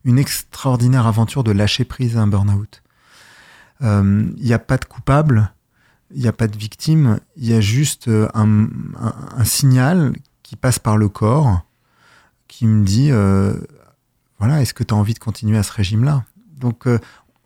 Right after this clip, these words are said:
c'est quelque chose qui frappe à la porte. Est-ce qu'on ouvre la porte ou est-ce qu'on n'ouvre pas la porte ? Moi, il a fallu que ça frappe fort pour que j'ouvre la porte. Mais c'est, c'est vrai que ça a pris du temps et c'est,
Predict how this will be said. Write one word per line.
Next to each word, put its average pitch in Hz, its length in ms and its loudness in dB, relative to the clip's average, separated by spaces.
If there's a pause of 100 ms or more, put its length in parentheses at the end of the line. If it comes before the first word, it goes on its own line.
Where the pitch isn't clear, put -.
(380)
c'est 147 200 -4
quelque 139 100 2
chose 180 180 0
qui - 120 -4
frappe - 220 -2
à 139 40 0
la 135 80 0
porte. - 320 -6
Est-ce - 160 -12
qu'on 123 160 0
ouvre 131 120 2
la 120 100 2
porte 143 280 -2
ou 139 60 -2
est-ce 120 100 -6
qu'on 120 100 -2
n'ouvre 113 160 0
pas 120 100 -2
la 110 100 0
porte ? - 240 -10
Moi, 139 100 2
il 151 80 2
a 131 60 0
fallu 127 280 0
que 147 60 -10
ça 113 120 -4
frappe - 240 -6
fort 151 240 -4
pour - 140 -8
que 120 120 -4
j'ouvre 107 180 -2
la 113 80 -2
porte. - 360 -10 (140)
Mais 110 360 0 (520)
c'est, - 320 -4
c'est - 200 -4
vrai 127 200 0
que 113 580 0
ça 110 200 -2
a 98 40 0
pris - 200 -2
du 110 160 -8
temps 165 340 0
et 117 100 -2
c'est, 101 220 -4